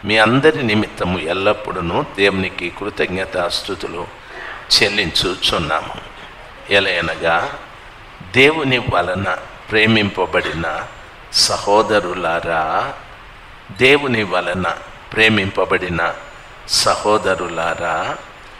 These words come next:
మీరు ఏర్పరచబడిన సంగతి అనగా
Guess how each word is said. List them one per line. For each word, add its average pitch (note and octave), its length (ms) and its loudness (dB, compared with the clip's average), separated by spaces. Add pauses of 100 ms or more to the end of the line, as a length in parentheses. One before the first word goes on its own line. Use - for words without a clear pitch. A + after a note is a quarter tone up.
(220)
మీరు A#2+ 220 4
ఏర్పరచబడిన F#2+ 1040 2
సంగతి - 680 -2 (200)
అనగా F#2+ 580 0